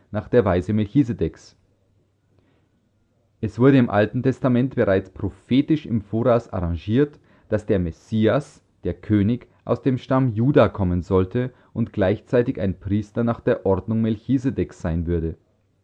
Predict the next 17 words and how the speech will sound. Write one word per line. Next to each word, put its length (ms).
Damit 400
wird, 340
wie 80
der 180
Autor 240
des 160
Hebräerbriefs 640
sagt, 380
die 180
alte 400
Ordnung 640
nach 180
dem 200
Gesetz 380
des 200
Mose 340
abgeschafft 800